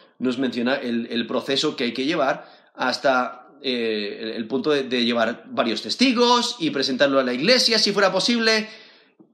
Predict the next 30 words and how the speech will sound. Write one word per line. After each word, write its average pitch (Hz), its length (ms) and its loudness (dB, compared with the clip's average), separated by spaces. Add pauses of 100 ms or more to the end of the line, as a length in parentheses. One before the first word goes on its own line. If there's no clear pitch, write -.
(180)
eh, 143 120 2
la, 131 460 -2
la, 143 180 0
el 135 120 2
resto 160 200 -2
de 180 40 2
la 170 80 2
comunidad 151 260 2
de 139 80 2
creyentes, 208 800 0 (460)
y 175 200 0
si 156 420 2
aún 175 400 2
persiste 170 800 -2
en, 123 160 2
en 123 180 -2
no 143 140 2
querer 156 680 -2 (180)
arrepentirse, 117 960 -2 (1400)
pues 135 200 0
entonces 120 840 -2
ahí 110 180 0
menciona 117 720 -2
el 110 220 -6
texto 113 260 -4
en, 117 80 -2
en, 110 720 -6 (480)
en 120 160 -2
Mateo 117 540 0
dieciocho, 110 640 -4